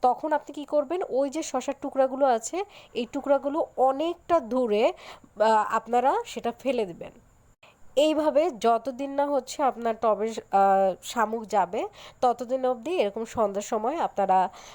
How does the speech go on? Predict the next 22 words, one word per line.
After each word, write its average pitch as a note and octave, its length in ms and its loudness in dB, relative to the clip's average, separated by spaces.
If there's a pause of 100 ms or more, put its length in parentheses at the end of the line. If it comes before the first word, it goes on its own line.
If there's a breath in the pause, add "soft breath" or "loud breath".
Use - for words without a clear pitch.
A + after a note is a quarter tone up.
শসার A#3 420 -2
টুকরা C4 300 2
রেখে C4 260 0
দেবেন C#4 300 -2 (320 loud breath)
এবং A#3+ 320 2
হচ্ছে C#4+ 280 -2
পরবর্তী A3+ 640 -2
দিনে A#3+ 460 -2 (180)
অর্থাৎ G#3+ 200 -4
সকালবেলা A#3 640 0
শসার G#3+ 380 -6
টুকরাগুলো A3+ 420 -2
দূরে A#3+ 460 0
ফেলে F3+ 280 -6
দেবেন। - 300 -16 (720)
সর্বশেষ B3 1200 -2 (460)
উপায়টি A#3+ 440 -2
হচ্ছে B3 520 -2 (840 loud breath)
নিম B3 320 0
পাতার C#4 460 0 (640)
সেদ্ধ B3 540 -2 (120)
পানি। - 360 -4